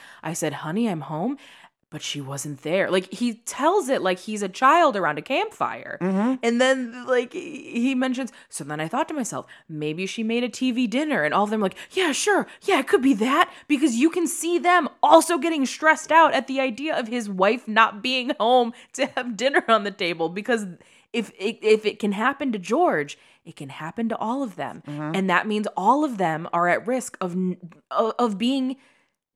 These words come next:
Speaker 1: insecure.
Speaker 2: They're going to go hu-, they're going to starve.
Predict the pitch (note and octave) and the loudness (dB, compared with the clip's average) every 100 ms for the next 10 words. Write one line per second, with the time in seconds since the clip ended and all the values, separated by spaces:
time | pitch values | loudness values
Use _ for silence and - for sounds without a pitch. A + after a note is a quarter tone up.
0 | _ - G#3+ G#3 - B3+ - A3 E4+ G#4+ | _ -2 0 0 -2 -6 -4 -2 0 0
1 | A#2+ C3 B2+ C#3+ C#3+ C3 C3 A#2 - - | 0 -2 2 0 0 -2 -2 -4 -8 -8
2 | C3+ C#3 D3 C3 - - D3+ F#3 E3 F#2 | -2 0 0 -2 -6 -4 2 4 4 2
3 | F2 - | -8 -18